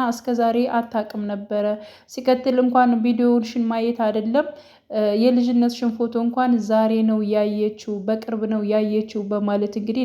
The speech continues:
ነግራት ነበር ማለት ነው። እና ጭራሽ ፎቶዬንም አይተዋለች እንዴ በማለት እንግዲህ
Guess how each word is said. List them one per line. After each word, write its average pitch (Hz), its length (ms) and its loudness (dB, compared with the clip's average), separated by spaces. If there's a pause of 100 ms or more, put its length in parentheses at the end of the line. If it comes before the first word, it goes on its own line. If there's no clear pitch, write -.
ነግራት 208 440 -2
ነበር 196 340 -6
ማለት 196 360 -8
ነው። 202 140 -10 (360)
እና 240 140 4 (200)
ጭራሽ 294 440 4
ፎቶዬንም 269 560 -2
አይተዋለች 302 600 -2
እንዴ 233 160 0 (120)
በማለት 220 520 -2
እንግዲህ 233 360 -2